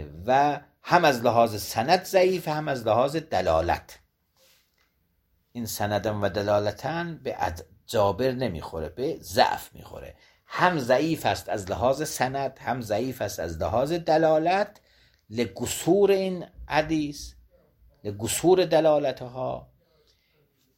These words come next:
علاوه بر این اشکالات، و الجواب عنه به لزوم تخصیص الاکثر،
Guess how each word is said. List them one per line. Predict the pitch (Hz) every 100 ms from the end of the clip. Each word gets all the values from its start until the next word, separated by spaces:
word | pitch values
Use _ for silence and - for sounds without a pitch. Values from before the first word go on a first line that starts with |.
| _ -
علاوه | 240 247 226 196 190
بر | 165 156 - -
این | 143 139 110
اشکالات، | 127 - - 139 143 180 214 247 - _
و | 123
الجواب | 127 110 120 120 123 120 120
عنه | 92 123 127 202
به | - 135
لزوم | 123 113 147 180 170
تخصیص | - - - - 92 123
الاکثر، | 120 - - - - -